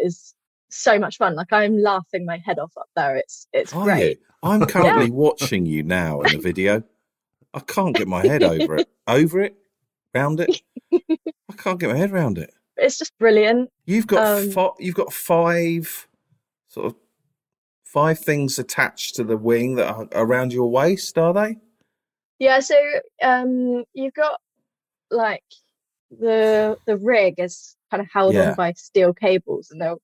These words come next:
Speaker 1: tensioned.
Speaker 2: Yeah.
Speaker 1: Um, so that's, like, held on by, like, metal bits and then, yeah, four cables. But then you're, you've got a seat belt with five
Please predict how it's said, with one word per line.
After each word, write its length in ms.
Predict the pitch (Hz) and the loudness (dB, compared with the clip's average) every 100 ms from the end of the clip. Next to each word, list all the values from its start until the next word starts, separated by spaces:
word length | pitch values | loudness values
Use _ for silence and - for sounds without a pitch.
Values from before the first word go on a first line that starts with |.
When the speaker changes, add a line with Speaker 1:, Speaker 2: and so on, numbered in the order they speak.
| - | -4
Speaker 1:
tensioned. 640 | 202 - - - - 202 208 _ _ | -4 -4 -10 -12 -10 -14 -16 _ _
Speaker 2:
Yeah. 260 | - 101 87 - | -4 -2 -4 -6
Speaker 1:
Um, 240 | 190 196 190 | -2 0 -2
so 180 | - 202 | -2 0
that's, 260 | 202 - - | 0 -2 -4
like, 180 | 180 - - | -4 -4 -4
held 180 | 185 | -2
on 220 | 185 185 185 | -2 -6 -2
by, 360 | 180 165 175 - _ _ _ _ _ _ _ _ _ _ _ _ | 0 0 -2 -8 _ _ _ _ _ _ _ _ _ _ _ _
like, 240 | 180 147 - _ _ _ | -4 -4 -6 _ _ _
metal 520 | 214 196 - - 160 - _ - | 0 0 -2 -4 -4 -6 _ -2
bits 320 | 165 - _ | -2 -2 _
and 120 | 180 | -2
then, 340 | 175 160 156 170 _ _ _ _ _ | 0 -2 -4 -12 _ _ _ _ _
yeah, 160 | 175 156 - | 0 0 0
four 180 | 202 175 | 0 0
cables. 640 | - 160 156 - 175 185 _ | 0 -4 -4 -8 -10 -10 _
But 160 | 165 - | -2 0
then 320 | 202 190 180 - _ _ _ | 0 0 -4 -8 _ _ _
you're, 380 | 220 233 226 220 | 4 4 6 2
you've 220 | 220 233 | 2 -2
got 180 | - - | 0 0
a 20 | |
seat 320 | 208 - 196 - | 0 -4 -4 -2
belt 220 | 180 - | -2 0
with 140 | - 185 - | -2 -6 -2
five 200 | 175 | -2